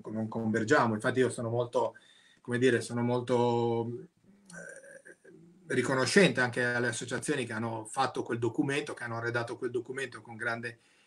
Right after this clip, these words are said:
impegno e senso di responsabilità, perché darsi le regole non è, non è mai semplice,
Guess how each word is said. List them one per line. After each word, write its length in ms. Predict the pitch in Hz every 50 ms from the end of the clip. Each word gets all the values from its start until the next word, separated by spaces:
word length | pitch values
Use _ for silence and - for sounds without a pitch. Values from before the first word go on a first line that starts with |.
| _
impegno 420 | - 131 120 117 147 143 135 131 117
e 40 | 110
senso 300 | - 127 117 110 - 123
di 120 | 113 120
responsabilità, 720 | 120 117 117 - 127 113 117 120 117 120 127 123 151 131
perché 240 | - 113 101 - 117
darsi 300 | 107 117 113 113 - 120
le 120 | 117 120 120
regole 320 | 131 131 123 123 110 110
non 180 | 107 113 110 110
è, 180 | 113 113 110 - _ _ _ _ _
non 180 | - 117 113 113
è 60 | 113
mai 160 | 113 113 117
semplice, 760 | 113 - 139 123 113 110 110 113 120 107 - 143 160 190 196